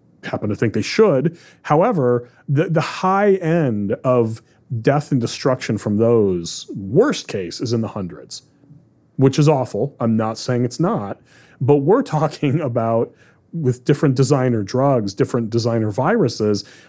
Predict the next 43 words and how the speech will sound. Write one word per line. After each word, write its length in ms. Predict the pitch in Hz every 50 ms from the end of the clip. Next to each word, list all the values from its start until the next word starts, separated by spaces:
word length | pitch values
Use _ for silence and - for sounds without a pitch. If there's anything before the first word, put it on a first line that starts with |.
| _ _ _ _ _
we're 220 | - 135 165 202
talking 340 | - - 202 175 151 - 135
about 260 | 123 120 113 107 104
things 460 | - - 123 117 110 110 110 107 - 110
where 280 | 110 110 110 107 110
it 180 | - - 123 -
could 100 | - 113
be 160 | 107 107 101
in 80 | 98 95
the 80 | 92
millions, 500 | 98 113 143 175 151 107 87 85 85 - - _ _
tens 220 | - - 180 180 139
of 80 | 107
millions, 340 | 92 92 92 90 170 175 - -
hundreds 440 | - - - 226 214 170 123 -
of 60 | 107 98
millions. 440 | 95 90 92 90 90 87 87 - - - - - - _ _ _ _ _ _ _ - - - 160
And 160 | 151 160 165 -
if 240 | 156 143 - - - -
it 120 | 151 135
becomes 300 | 165 160 - 156 139 139
too 200 | - - 208 208
accessible 640 | 165 - - - 196 190 - - 123 123 110 113 117
and 100 | 117 123
in 60 | 120
the 80 | 123 113
hands 440 | - 139 135 135 135 135 135 120
of, 240 | 117 113 107 - -
of 140 | 139 113 -
too 140 | - - 165
many 160 | 151 123 107
people 380 | - - 196 190 - 117 110 110
who 180 | 120 117 113
are 100 | 107 110
not 400 | 113 117 123 123 123 120 131 131 - - - - _ _ _ _
qualified 920 | - - - - 156 147 190 208 185 - - - 104 101 98 95 98 101 98
from 160 | - 120 120
the 60 | 117
standpoint 580 | - - 139 131 123 - - 131 120 113 117 110
of 240 | 104 101 95 110 -
mental 320 | 110 127 127 120 117 107
health, 580 | - - 107 113 117 113 - - - - -
uh, 40 | -